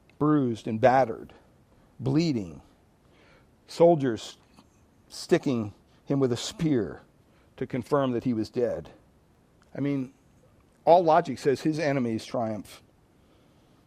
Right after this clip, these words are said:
The gods of this world triumph. Satan announced a party in the, in the halls and corridors of hell, but he had not reckoned with the power of God. He had not reckoned with the power of Jesus Christ,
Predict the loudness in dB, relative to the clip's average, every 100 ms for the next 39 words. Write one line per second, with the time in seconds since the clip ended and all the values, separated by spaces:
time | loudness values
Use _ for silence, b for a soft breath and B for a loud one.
0 | -8 0 6 8 8 6 -2 0 -2 -2
1 | -8 0 2 4 2 -2 -2 0 -2 -6
2 | -2 0 0 -2 0 2 0 -2 -8 2
3 | 6 6 6 2 -2 -6 -8 B B B
4 | -2 -2 8 12 12 12 10 6 0 4
5 | 6 6 4 2 2 -2 -4 4 6 6
6 | 2 -10 _ _ _ _ _ _ _ -2
7 | 0 0 0 -2 -6 _ _ _ -2 -2
8 | -2 -10 -12 -10 -10 -8 -6 -4 -4 -4
9 | 0 0 0 -10 -20 -20 b b b b
10 | b _ _ _ _ _ _ -6 0 4
11 | 4 8 6 6 0 -2 -4 0 2 2
12 | -2 -8 -8 -10 -10 -10 -10 -16